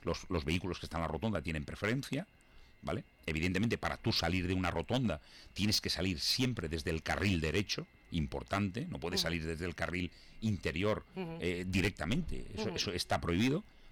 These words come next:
Speaker 1: Para salir de una rotonda, además, tienes que utilizar, eh, eh, eh, los intermitentes y el carril interior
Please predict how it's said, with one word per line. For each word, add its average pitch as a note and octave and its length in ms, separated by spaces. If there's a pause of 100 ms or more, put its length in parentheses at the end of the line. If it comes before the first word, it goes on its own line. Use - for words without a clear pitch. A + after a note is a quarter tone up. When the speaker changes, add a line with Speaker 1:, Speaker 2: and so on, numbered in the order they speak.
Speaker 1:
Para F#2 180
salir A#2 320
de G#2 80
una G#2+ 140
rotonda, G2 340
además, G2+ 240
tienes A2+ 260
que F#2 100
utilizar, E2+ 500 (340)
eh, D#2+ 400
eh, - 20
eh, D#2 640
los E2 240
intermitentes F#2 760 (260)
y F#2+ 140
el E2 100
carril G2 440
interior A#2 580